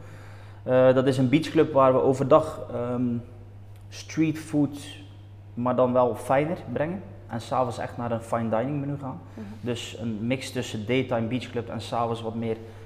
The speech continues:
Speaker 1: ja, toch finer food. Ehm, enorm uitdagend om, om je, je identiteit en je signatuur in de Malediven ook te realiseren. Dus, eh,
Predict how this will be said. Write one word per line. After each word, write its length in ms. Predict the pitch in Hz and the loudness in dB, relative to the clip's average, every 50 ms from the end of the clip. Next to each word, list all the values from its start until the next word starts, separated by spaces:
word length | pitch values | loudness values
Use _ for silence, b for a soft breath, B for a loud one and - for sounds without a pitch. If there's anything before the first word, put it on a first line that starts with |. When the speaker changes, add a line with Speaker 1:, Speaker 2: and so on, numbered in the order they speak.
| B B - | B B -12
Speaker 1:
ja, 80 | 98 98 | -12 -8
toch 200 | - 123 117 - | -6 -6 -6 -6
finer 360 | - - - 123 123 120 117 110 | -6 -4 -2 0 0 0 -2 -2
food. 380 | - - 131 143 185 - - - B B B B B B B B B B B | -4 -4 -4 -4 -4 -6 -8 -14 B B B B B B B B B B B
Ehm, 480 | 123 120 123 123 123 123 123 127 123 120 120 117 - - - - - - - - - - - - - - - | -4 -2 0 2 2 4 4 2 2 0 -2 -4 -8 -12 -16 -16 -18 -18 -18 -18 -18 -18 -18 -18 -14 -6 -2
enorm 340 | 131 135 139 151 151 139 | 0 4 4 4 4 4
uitdagend 540 | - 131 131 120 123 135 170 175 170 170 147 | 4 2 4 4 4 6 4 4 4 0 -2
om, 260 | - 147 135 131 123 - - | -2 -2 -2 -2 -2 -4 -6
om 200 | 120 123 120 - - | -6 -4 -4 -4 -4
je, 260 | 120 113 113 107 101 98 - 101 - | -4 -2 -2 -2 -2 -2 -6 -8 -8
je 220 | 104 110 104 101 95 - - - - - - - - - - | -8 -6 -6 -6 -8 -8 -12 -12 -14 -14 -16 -16 -16 -10 -6
identiteit 600 | 127 123 120 113 110 113 101 101 107 110 113 110 | -4 -2 0 0 -2 -4 -4 -4 -2 -2 -2 -2
en 120 | - 127 127 | -4 -4 -6
je 60 | 113 | -6
signatuur 640 | - - 131 117 113 107 107 - 131 139 156 156 156 - - B B B B B B B | -6 -6 -4 -4 -4 -4 -2 0 2 2 2 2 0 -4 -10 B B B B B B B
in 140 | - 127 120 | -4 -2 0
de 60 | 120 | 0
Malediven 580 | 117 120 117 113 113 113 117 131 127 113 123 - | 2 2 2 2 2 2 0 0 0 -2 -2 0
ook 200 | 123 135 131 - | 0 0 2 2
te 80 | 147 | 0
realiseren. 720 | 135 135 127 127 139 139 127 120 131 135 156 151 139 127 | 0 2 0 0 -2 -2 -4 -4 -6 -6 -6 -6 -6 -6
Dus, 280 | 110 107 101 - - - | -8 -10 -10 -10 -12 -12
eh, 60 | 104 | -10